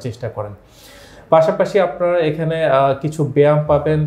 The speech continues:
কিছু, আহ, সঠিক নিয়ম কানুন জানতে পারবেন, যেগুলোর মাধ্যমে আপনারা ভালো থাকতে পারবেন। সঠিক নিয়ম, কি কি নিয়ম আপনাদের করা উচিত বা ব্যথাজনিত সমস্যায়, পিঠে ব্যথা বা হাঁটু ব্যথা বা ঘাড়ে ব্যথাজনিত সমস্যায় আপনারা কী ধরনের ব্যায়ামগুলো করতে পারবেন,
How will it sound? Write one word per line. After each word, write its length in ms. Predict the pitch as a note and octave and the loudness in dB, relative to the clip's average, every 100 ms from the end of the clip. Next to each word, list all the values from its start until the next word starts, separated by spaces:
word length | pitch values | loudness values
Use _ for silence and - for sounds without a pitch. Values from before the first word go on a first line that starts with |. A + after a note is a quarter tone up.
| D3+ | -4
কিছু, 400 | C#3 - D3 C#3+ | -8 -4 0 0
আহ, 180 | - B2+ | 2 0
সঠিক 420 | C#3 D3+ D3 D3 | -2 -4 -4 -2
নিয়ম 260 | C#3 D3+ D3+ | -2 0 0
কানুন 360 | C#3+ C#3+ C#3+ | -2 -2 -4
জানতে 280 | B2+ A#2+ B2 | -4 -4 -4
পারবেন, 380 | A#2 B2 D3+ E3+ | -4 -2 -2 -2
যেগুলোর 320 | C#3 C3+ C#3 | -2 -2 -2
মাধ্যমে 400 | C3 A#2+ C3 C3 | -2 -4 -6 -8
আপনারা 240 | B2+ C3 | -6 -6
ভালো 300 | B2 G#2+ C3 | -4 -4 -6
থাকতে 260 | C3 C3 - | -6 -10 -10
পারবেন। 380 | C#3 A#2+ C3+ F#3 - - - | -8 -6 -4 -6 -10 -20 -14
সঠিক 440 | - D3+ D#3 D3+ D3+ | 0 2 2 0 0
নিয়ম, 280 | D3+ D3+ D3 | 2 2 0
কি 120 | D#3 | -2
কি 160 | D#3 C#3+ | -2 -2
নিয়ম 220 | C#3+ C#3+ | -2 -4
আপনাদের 340 | C#3 C#3 C#3 | -4 -4 -6
করা 260 | C#3 C3+ C3 | -4 -2 -2
উচিত 320 | C3 C3 C#3 - - - - | -4 -6 -10 -10 -20 -20 0
বা 420 | B2+ B2+ B2+ B2+ B2+ - C3+ | 4 6 4 2 0 -4 -6
ব্যথাজনিত 560 | B2+ - C#3 C#3+ C#3 | -4 -2 -2 -2 -4
সমস্যায়, 540 | C#3+ D3+ C3+ C3 D3 C3+ | -6 -4 -6 -4 -4 -4
পিঠে 240 | C3+ C3 C#3 | -6 -4 -2
ব্যথা 260 | C3 C#3+ | -2 -2
বা 160 | C3 B2+ | -2 0
হাঁটু 220 | C3 C3+ | -2 -2
ব্যথা 280 | C3+ C3 C3 | -4 -4 -4
বা 260 | C3 B2+ - | -2 -2 -4
ঘাড়ে 200 | B2+ B2+ | -6 -4
ব্যথাজনিত 640 | B2 A#2 C3 B2+ B2 B2 | -6 -6 -8 -6 -8 -8
সমস্যায় 440 | B2 D3 B2 A#2+ B2+ | -10 -8 -8 -8 -8
আপনারা 180 | C3+ B2 | -8 -6
কী 120 | D3+ C3+ | -2 -2
ধরনের 280 | C3+ C3+ | -2 -4
ব্যায়ামগুলো 460 | B2+ B2 B2+ C3 C3 | -2 -2 -2 -4 -6
করতে 300 | B2+ B2 - | -8 -12 -10
পারবেন, 340 | A#2 A2 D#3+ | -8 -6 -6